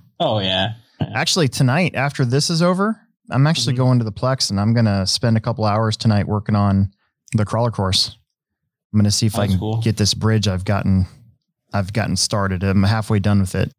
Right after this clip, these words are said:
Speaker 2: and I'm gonna see if I can
Speaker 1: Mm-hmm.
Speaker 2: get it to, uh, get it done before Sunday.
Speaker 1: So s-, I, I guess, like, to get back to, like, racing stuff, you see who came out of the woodwork and bought a new car from the Plex, like you're supposed to?
Speaker 2: Leasak.
Speaker 1: Brand new V six.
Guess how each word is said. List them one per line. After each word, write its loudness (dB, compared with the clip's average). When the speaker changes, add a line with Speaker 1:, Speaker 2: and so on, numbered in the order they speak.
Speaker 2:
and 0
I'm 4
gonna 2
see 0
if 0
I 0
can 2
Speaker 1:
Mm-hmm. 0
Speaker 2:
get 2
it -2
to, 2
uh, 4
get 0
it -6
done 0
before -2
Sunday. -2
Speaker 1:
So 0
s-, -4
I, -2
I -2
guess, -2
like, -4
to -2
get -4
back -2
to, 0
like, -4
racing -2
stuff, -2
you -2
see 0
who 0
came -2
out 0
of -4
the 0
woodwork -2
and -2
bought 0
a -2
new -2
car -2
from -2
the 0
Plex, -2
like -6
you're 0
supposed -4
to? -2
Speaker 2:
Leasak. 0
Speaker 1:
Brand -4
new 0
V 0
six. -2